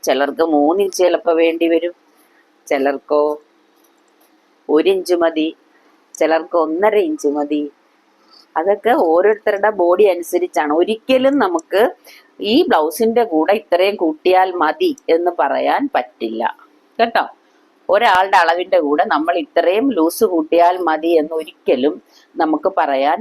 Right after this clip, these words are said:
പറ്റില്ല. അപ്പൊ അതുകൊണ്ട് ഞാൻ അങ്ങനെ പറഞ്ഞ് നിങ്ങളെ പഠിപ്പിക്കില്ല.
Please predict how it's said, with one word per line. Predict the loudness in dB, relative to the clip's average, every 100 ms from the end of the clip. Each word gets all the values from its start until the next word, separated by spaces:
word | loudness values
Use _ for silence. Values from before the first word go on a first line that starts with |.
| -2
പറ്റില്ല. | -2 _ -2 0 0 0 -4
അപ്പൊ | -2 0
അതുകൊണ്ട് | 2 2 2 2 0 -2 _ _ _ _ _ -4
ഞാൻ | -2 0 -2
അങ്ങനെ | -2 -2 -2 0
പറഞ്ഞ് | 0 0 0 -2
നിങ്ങളെ | -2 -2 -2 0
പഠിപ്പിക്കില്ല. | -4 -4 -6 -4 -2